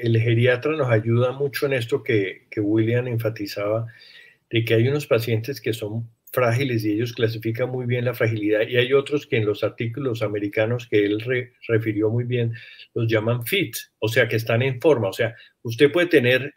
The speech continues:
los mismos setenta y cinco años, por decir así, pero no son comparables el uno con el otro. El uno está fit, o sea, muy en forma, cuida su dieta, buen peso, hace ejercicio, por decir algo,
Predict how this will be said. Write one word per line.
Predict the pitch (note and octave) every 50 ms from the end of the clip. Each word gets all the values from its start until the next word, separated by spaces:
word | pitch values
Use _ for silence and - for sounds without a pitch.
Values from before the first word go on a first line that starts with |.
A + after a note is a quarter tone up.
| _ -
los | C#3 C#3 D3 D3
mismos | D3 D#3 D3+ D3 D3 D3+ D3 - - -
setenta | - A#2 A2 A2+ A2+ G#2+ A2 A2
y | G#2+ G#2+
cinco | - D3 C#3+ - D#3 D3
años, | C#3+ C#3+ C#3+ C#3+ C3
por | - - A#2
decir | G#2 G#2 G2+ - A#2+ A#2
así, | B2+ B2+ A#2 C#3 C3 - _ - - _ _ _
pero | - - B2 A#2 A#2+ A#2
no | A2+ B2 B2+ C3
son | B2+ - D#3+ D3+
comparables | D#3 E3+ D3+ C#3 - B2 A2+ A2+ A2+ A#2 A#2+ C#3+ C#3+ -
el | C3+ A2+ G#2+
uno | A#2+ B2+ C#3 C3+
con | - C3 A#2+
el | A#2 C#3
otro. | E3 D3 D3 G#2+ G#2
El | G2 G2+
uno | A2 B2 C#3+ E3
está | D#3 - - D3 -
fit, | - D#3+ C#3+ B2 A#2 -
o | - -
sea, | - - A#2 G#2
muy | G2+ A2 A#2+ B2+ C3+ C#3+ D3
en | C#3 -
forma, | - C#3+ C#3 C#3+ C#3+ C3+ C3+ C3+ B2+ - - - _ _
cuida | - - A#2+ A#2+ B2 A#2
su | A#2 B2 A#2+
dieta, | A#2 B2 C3 C3 B2 A#2 B2+ B2 B2 B2 A#2+ A#2 A2+ A2 G#2+ G#2+ G#2 G#2 G#2+ G#2+ -
buen | - G#2 G#2+ G#2 -
peso, | - C3 B2+ A#2+ A2+ A2+ A#2 A2 G#2 F#2+
hace | E2+ G#2+ A#2 A2+ A#2
ejercicio, | A2+ A2+ A2+ A2+ C3 B2 A2 A2+ A#2
por | A#2 A2+ G#2+ -
decir | G2+ - - B2 A#2 A2+
algo, | A#2 A#2+ A#2 A#2